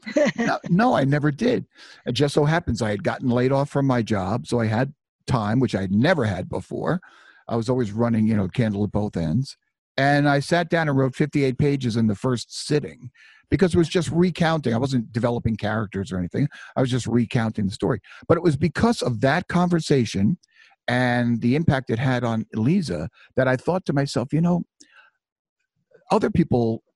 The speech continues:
Speaker 2: could maybe get a sense of settlement from my story and, and
Speaker 1: Yeah.
Speaker 2: feel, you know,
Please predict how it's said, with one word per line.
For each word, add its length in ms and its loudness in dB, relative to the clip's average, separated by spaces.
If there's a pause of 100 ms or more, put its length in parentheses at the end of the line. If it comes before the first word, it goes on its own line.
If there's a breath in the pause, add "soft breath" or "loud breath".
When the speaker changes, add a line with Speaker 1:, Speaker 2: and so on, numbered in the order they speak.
(220)
Speaker 2:
could 180 2
maybe 480 2 (640)
get 140 2
a 60 2
sense 260 0
of 80 -2
settlement 640 -4 (180 soft breath)
from 220 0
my 200 0
story 520 -8 (340 soft breath)
and, 240 -2
and 140 -2
Speaker 1:
Yeah. 80 -6
Speaker 2:
feel, 500 0
you 100 0
know, 160 -2